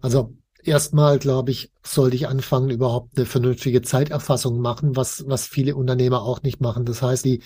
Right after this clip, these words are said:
die Woche ist vollgestopft mit ganz vielen, äh, Dingen, die teilweise irgendwo im Outlook oder so stehen, teilweise aber auch auf irgendwelchen To-Do-Lists nebendran liegen, teilweise gar nirgendwo auftauchen.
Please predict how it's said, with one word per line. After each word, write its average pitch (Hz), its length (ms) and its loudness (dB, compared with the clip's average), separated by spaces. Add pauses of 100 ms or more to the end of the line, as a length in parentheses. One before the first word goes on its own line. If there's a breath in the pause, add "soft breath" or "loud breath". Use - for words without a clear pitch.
(220 loud breath)
die 127 140 2
Woche 139 220 4
ist 143 200 -4
vollgestopft 147 720 2
mit 139 160 0
ganz 147 280 0
vielen, 135 480 2 (160)
äh, 135 200 -2 (140)
Dingen, 208 500 4 (300 soft breath)
die 151 320 6
teilweise 156 800 2
irgendwo 147 480 0
im 135 80 -2
Outlook 156 460 2
oder 185 200 2
so 175 240 -2
stehen, 170 440 0 (260 loud breath)
teilweise 151 680 4
aber 143 220 0
auch 147 200 0
auf 135 300 -6
irgendwelchen 147 760 4
To-Do-Lists 156 800 2
nebendran 135 640 0
liegen, 180 580 0
teilweise 139 640 2
gar 127 240 0
nirgendwo 139 440 2
auftauchen. 120 760 -6